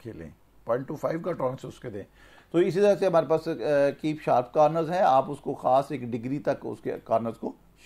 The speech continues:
शार्प भी रखवा सकते हैं। तो ये हमारे पास, अ, कमांड थी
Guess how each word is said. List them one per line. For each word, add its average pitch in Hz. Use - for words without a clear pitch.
शार्प 120
भी 135
रखवा 113
सकते 113
हैं। -
तो 175
ये 190
हमारे 156
पास, 160
अ, 151
कमांड 160
थी 139